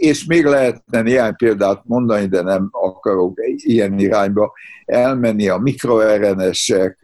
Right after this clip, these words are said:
és így tovább. Rengeteg, ö, ö, valóban epigenetikai hatása van, és ez a határtalan tudomány, ez pont arról szól, arról fog szólni,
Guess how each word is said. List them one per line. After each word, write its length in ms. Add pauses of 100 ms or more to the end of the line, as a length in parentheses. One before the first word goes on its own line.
(100)
és 280
így 160
tovább. 460 (380)
Rengeteg, 920 (100)
ö, 420 (600)
ö, 320
valóban 540 (180)
epigenetikai 1160
hatása 680
van, 300 (320)
és 200
ez 180
a 320 (100)
határtalan 960
tudomány, 560
ez 260
pont 280
arról 640 (340)
szól, 480
arról 420
fog 300
szólni, 640